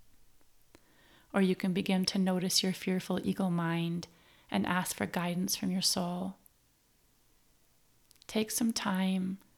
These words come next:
open up your journal or a notebook and write down the fears. And then breathe into your heart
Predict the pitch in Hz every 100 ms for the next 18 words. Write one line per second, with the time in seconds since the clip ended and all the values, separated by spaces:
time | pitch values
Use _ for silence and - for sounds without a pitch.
0 | _ _ - 208 226 220 220 220 180 190
1 | 196 196 190 180 180 185 - 190 190 -
2 | 185 240 202 226 - 190 196 196 196 185
3 | 190 180 175 170 - _ _ _ _ _
4 | _ _ _ _ - - - - _ _
5 | _ _ _ _ _ 208 214 208 196 202
6 | 208 202 214 202 180 180 190